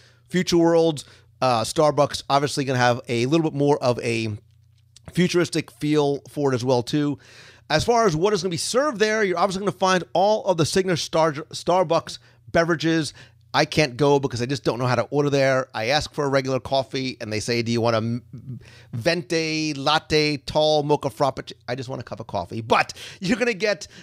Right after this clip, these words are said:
not just the Starbucks beverages, but some of their signature sandwiches and baked goods. But, and very important, especially for fans of the Main Street Bakery like myself,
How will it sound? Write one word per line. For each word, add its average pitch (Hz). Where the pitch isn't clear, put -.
not 214
just 214
the 190
Starbucks 180
beverages, 170
but 156
some 185
of 170
their 160
signature 190
sandwiches 165
and 127
baked 156
goods. 143
But, -
and 139
very 185
important, 160
especially 175
for 151
fans 160
of 139
the 127
Main 147
Street 139
Bakery 139
like 131
myself, 147